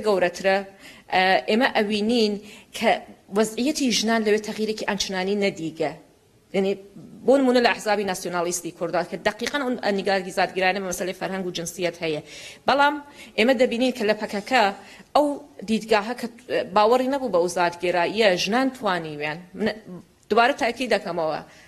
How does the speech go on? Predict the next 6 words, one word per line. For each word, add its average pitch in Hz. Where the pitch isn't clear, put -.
ژن 269
ژیان 226
ئازادی 208
تەجروبە، 190
ئێ، 190
مەحسوولی، 220